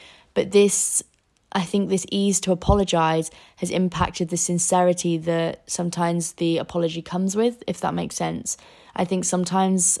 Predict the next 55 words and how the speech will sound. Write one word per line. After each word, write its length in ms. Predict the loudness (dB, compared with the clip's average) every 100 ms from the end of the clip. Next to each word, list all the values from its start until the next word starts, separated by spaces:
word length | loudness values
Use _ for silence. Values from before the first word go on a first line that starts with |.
| 0
I 80 | 0
have 100 | 0
the 80 |
tendency 560 | -4 0 2 2 0 -2
to 160 | -2 -4
use 120 | -2
sorry 360 | 2 4 4
as 100 | 2
more 140 | 0 0
of 60 |
a 80 | 0
blanket 560 | 0 2 2 0 -4 -6
statement, 580 | 0 2 2 2 0 -4
which 260 | 0 0 2
removes 440 | 2 4 2 2
the 280 | 4 6 6
sincerity 560 | 2 -2 2 2 2 0
that 60 |
the 80 | 0
word 240 | 2 0
is 100 | -2
said 320 | -2 0 -2 -2
with. 260 | -4 -2
It 180 | -6 -6
removes 440 | -2 0 2 2 2
that 140 | -2
kind 160 | 0 -2
of 60 |
the 80 | 0
meaning 480 | 0 0 0 0 0
behind 460 | -2 -4 -4 -6 -8
it. 200 | -10 -12 _ -20 -20 _ _ _ _ _ _ _ _ _ _ _ -6
To 120 | -4
counteract 640 | 2 2 2 2 0 0
this, 140 | -4 -6
'cause 140 | -2
I've 100 | -2
noticed 500 | 2 2 0 -2 -2
it 40 |
in 80 | -2
myself, 500 | 0 -2 0 0 0
I 60 | -2
just 220 | -2 -2
say 200 | 0 0
it 80 | 0
so 180 | -2 -4
fast 420 | -2 -4 -4 -8
and 80 | -6
it 40 |
doesn't 240 | -4 -2
give 160 | 0 -2
the 100 | 0
world 300 | 0 0 0
time 240 | -4 -6
to, 100 | -6